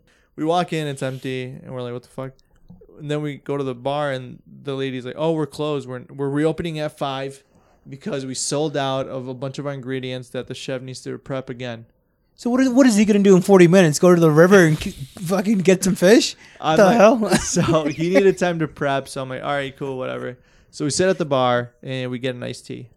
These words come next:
Speaker 1: right? And we're
Speaker 2: Mm.
Speaker 1: like, we're chilling there, and I keep seeing people walking in, and the owner's like,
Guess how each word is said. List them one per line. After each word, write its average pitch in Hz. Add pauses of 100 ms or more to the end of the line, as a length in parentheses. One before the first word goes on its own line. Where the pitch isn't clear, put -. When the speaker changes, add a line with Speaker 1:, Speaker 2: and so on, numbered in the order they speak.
(360)
Speaker 1:
right? 135 (120)
And 165
we're 139
Speaker 2:
Mm. -
Speaker 1:
like, 123
we're 139
chilling 151
there, 147 (560)
and 139
I 147
keep 160
seeing 165
people 156
walking 143
in, 156
and 131
the 123
owner's 131
like, 120